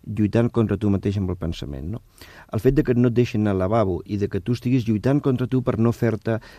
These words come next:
les teves necessitats a sobre i per no perdre la dignitat, no?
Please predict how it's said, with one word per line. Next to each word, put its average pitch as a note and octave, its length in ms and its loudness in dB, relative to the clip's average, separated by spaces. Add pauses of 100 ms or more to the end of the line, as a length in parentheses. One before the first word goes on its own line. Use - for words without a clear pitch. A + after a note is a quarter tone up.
(140)
les F#2 160 -2
teves G#2 240 -2
necessitats G#2 380 -2
a - 20 -4
sobre G#2+ 240 -2
i G#2 80 -8
per F#2+ 80 -2
no G2 160 -2
perdre G2 240 -2
la G2+ 80 0
dignitat, E2+ 540 -2
no? A2+ 260 -4